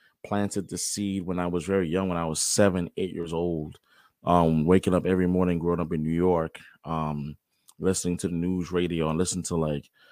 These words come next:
broadcasters. And, um, and, and, and that, that, that drew me in. I was like, "Oh, this is so cool." Like, and, and, like, you could, I could sit down and enjoy breakfast out of a glass bowl with oatmeal that my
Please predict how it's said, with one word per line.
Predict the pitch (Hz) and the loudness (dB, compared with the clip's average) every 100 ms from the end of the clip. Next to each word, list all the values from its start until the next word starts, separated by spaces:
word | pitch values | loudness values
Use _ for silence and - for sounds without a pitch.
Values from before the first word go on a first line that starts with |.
| _ _ - | _ _ 4
broadcasters. | 98 101 - 98 95 - 67 67 80 | 6 6 6 4 2 -4 -8 -6 -4
And, | 80 78 78 78 | -2 -2 -2 -2
um, | 76 78 | -2 -2
and, | 85 - 90 | -4 -2 -2
and, | 71 98 - | 0 -2 0
and | 98 | -2
that, | 85 92 | 2 4
that, | 110 110 - | 4 4 0
that | 104 110 90 | 2 2 0
drew | - 95 110 | -8 0 2
me | 104 92 101 | 4 2 2
in. | 101 | 2
I | |
was | 98 95 | 0 0
like, | 98 85 | -2 0
"Oh, | 104 | 0
this | 95 98 98 | 0 -2 -4
is | - | -2
so | 104 92 | 0 -2
cool." | - 127 104 85 | 0 2 4 2
Like, | 85 78 _ _ _ _ _ _ - | 0 -4 _ _ _ _ _ _ -2
and, | 92 87 | -2 0
and, | 92 92 | 0 2
like, | 90 87 | 2 2
you | 104 98 | 0 2
could, | 107 98 | 2 2
I | - | 2
could | 98 101 90 - | 0 0 -2 -6
sit | - - 98 | -4 2 4
down | 101 98 98 | 6 6 4
and | 92 | 2
enjoy | 95 92 87 - | 2 2 2 0
breakfast | 92 87 92 - | -2 0 -4 -2
out | 87 | 0
of | 90 82 | 0 -2
a | |
glass | 80 101 101 98 95 - - _ _ _ | 0 4 6 4 2 -2 -6 _ _ _
bowl | 87 101 101 98 | 4 8 10 8
with | 92 - | 6 2
oatmeal | 98 101 101 101 | 4 4 4 2
that | 92 | 2
my | 82 | 0